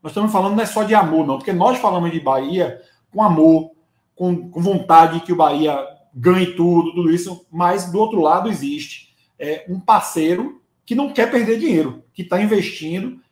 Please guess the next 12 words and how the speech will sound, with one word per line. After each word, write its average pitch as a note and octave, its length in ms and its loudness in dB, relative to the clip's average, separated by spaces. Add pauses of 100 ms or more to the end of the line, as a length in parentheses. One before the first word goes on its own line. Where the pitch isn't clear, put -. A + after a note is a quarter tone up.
(120)
e E3+ 60 -14
que F#3+ 120 -8
vai F3+ 140 -2
investir F3 320 -2
cada F#3 220 -2
vez E3+ 220 -2
mais, E3 360 -4 (240)
mas E3+ 180 0
para A#3+ 240 2
isso E3+ 380 -4 (280)
nós E3+ 160 -2
precisamos E3+ 720 -4